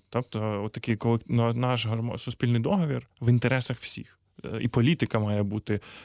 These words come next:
е, справою одних в інтересах всіх, да? І, м, вони користувалися таким терміном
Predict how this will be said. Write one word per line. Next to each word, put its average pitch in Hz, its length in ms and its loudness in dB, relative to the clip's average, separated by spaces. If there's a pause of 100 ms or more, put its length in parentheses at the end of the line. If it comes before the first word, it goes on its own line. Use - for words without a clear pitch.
(140)
е, 107 140 2
справою 113 720 0 (280)
одних 117 720 2 (120)
в 117 60 2
інтересах 117 500 2
всіх, - 540 -2 (120)
да? 127 400 -8
І, 120 280 4
м, 113 560 0
вони 139 320 2 (140)
користувалися 127 480 0
таким 117 280 -2
терміном 185 440 0